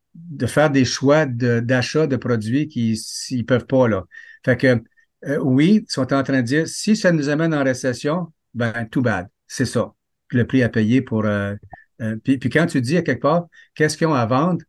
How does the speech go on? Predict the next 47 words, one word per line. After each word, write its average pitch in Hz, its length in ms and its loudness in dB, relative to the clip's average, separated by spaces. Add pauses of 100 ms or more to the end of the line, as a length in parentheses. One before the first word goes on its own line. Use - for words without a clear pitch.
(180)
ben, 120 100 -2
c'est 113 120 -4
un 131 80 0
peu 170 100 -2
ce 170 80 -2
que 147 100 0
je 117 60 0
voulais 117 220 2
dire 127 180 2
aussi, 120 260 -2
là, 156 140 2
hein, 127 80 2
donner 131 240 2
un 139 60 0
peu 123 80 -2
un 127 100 0
exemple, 131 420 -2
là, 123 120 0
hein. 180 120 -4 (440)
Vous 131 160 2
êtes 165 120 2
un 160 140 4
analyste 156 400 2
économiste 139 480 0
qui - 80 -8
travaille 123 380 0
pour 131 140 -2
une 120 140 0
organisation 120 680 0
qui 131 140 -2
vend 127 220 0
des 117 180 0
fonds 131 240 -4
comme 113 180 0
un 113 80 2
placement, 117 540 0 (560)
puis 120 100 2
je 113 60 4
veux 113 80 0
pas 147 100 2
être 147 80 0
méchant 131 280 2
avec 113 260 0
eux 107 100 0
autres, 151 240 0
là, 120 80 0
hein, 175 180 -2